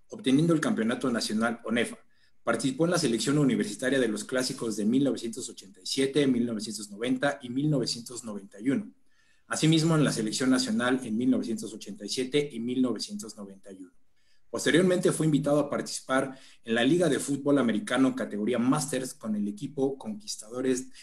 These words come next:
de Centinelas Guardias Presidenciales de mil novecientos noventa y tres a mil novecientos noventa y cuatro. En el año de mil novecientos noventa y dos fue parte del staff de la selección universitaria de mil novecientos noventa y ocho a dos mil nueve. Con el cambio de Osos Zacatlán a Pumas Zacatlán,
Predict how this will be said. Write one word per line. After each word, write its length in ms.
de 60
Centinelas 680
Guardias 280
Presidenciales 680
de 60
mil 220
novecientos 440
noventa 300
y 60
tres 400
a 100
mil 220
novecientos 480
noventa 320
y 60
cuatro. 320
En 80
el 120
año 240
de 120
mil 180
novecientos 400
noventa 260
y 40
dos 320
fue 160
parte 260
del 160
staff 380
de 80
la 100
selección 380
universitaria 720
de 180
mil 160
novecientos 400
noventa 300
y 80
ocho 420
a 80
dos 220
mil 160
nueve. 340
Con 160
el 140
cambio 280
de 100
Osos 260
Zacatlán 580
a 160
Pumas 300
Zacatlán, 640